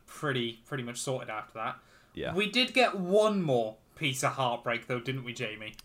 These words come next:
Speaker 2: Oh, I found it really funny. <laughs> So
Speaker 1: Mm.
Speaker 2: I'm the, no, I'm not a, a Mick Schumacher. I'm not a huge fan of him, to be fair. But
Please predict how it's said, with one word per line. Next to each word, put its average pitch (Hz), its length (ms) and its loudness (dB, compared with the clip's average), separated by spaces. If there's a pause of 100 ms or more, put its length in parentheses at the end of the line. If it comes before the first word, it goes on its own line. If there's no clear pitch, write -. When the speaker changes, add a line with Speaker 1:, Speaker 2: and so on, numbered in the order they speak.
Speaker 2:
Oh, 113 120 8
I 95 260 10
found 85 240 4
it - 20 4
really 76 180 2
funny. 92 360 2
<laughs> - 40 -20
So - 180 4
Speaker 1:
Mm. 381 1200 0 (920)
Speaker 2:
I'm 110 480 2
the, 101 180 2
no, 95 160 8
I'm 95 140 8
not 98 220 8
a, 78 340 4
a 82 40 0
Mick 90 200 -2
Schumacher. 73 600 -4
I'm 87 100 -4
not - 120 -2
a - 40 -10
huge - 180 -4
fan - 140 -8
of - 80 -6
him, 57 160 -6
to - 60 -12
be - 60 -6
fair. - 220 -6 (400)
But 90 240 -2